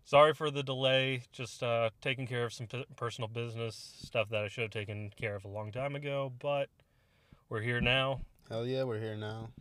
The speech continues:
Speaker 2: Hustling, baby.
Speaker 1: Hustling.
Speaker 2: Hustling. I see you out here working.
Speaker 1: <laughs>
Speaker 2: I see you out here working. I see it.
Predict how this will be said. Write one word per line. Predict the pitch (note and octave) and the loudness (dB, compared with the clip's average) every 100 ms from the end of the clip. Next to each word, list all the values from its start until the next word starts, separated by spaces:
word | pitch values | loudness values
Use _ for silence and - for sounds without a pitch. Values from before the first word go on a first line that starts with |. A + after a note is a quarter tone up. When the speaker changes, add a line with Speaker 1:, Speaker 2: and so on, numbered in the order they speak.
| - | -20
Speaker 2:
Hustling, | - C3 C3+ B2+ A#2 A#2+ | 0 2 2 -2 -6 -4
baby. | A#2 A#2+ B2+ - - - | -4 -4 -6 -12 -20 2
Speaker 1:
Hustling. | C#3+ E3+ - E3+ D#3 - _ | 8 8 6 -2 -4 -6 _
Speaker 2:
Hustling. | C3 C3+ B2+ A2+ | 2 2 2 -4
I | A#2+ | -4
see | C3 C3 | -4 -6
you | A#2+ | -4
out | A#2 | -4
here | A#2+ | -4
working. | A2+ A2+ G#2+ A2+ A#2+ D#3 D#3+ | -6 -6 -8 -8 2 2 2
Speaker 1:
<laughs> | - D3 - | -4 -10 -10
Speaker 2:
I | A#2 | -12
see | - | -8
you | D3 | 0
out | C3 B2+ | 2 2
here | A#2 | 0
working. | A#2 A2+ A#2 A#2+ | -2 -4 -8 -8
I | |
see | B2+ C3 B2 | -8 -6 -6
it. | C3 | -6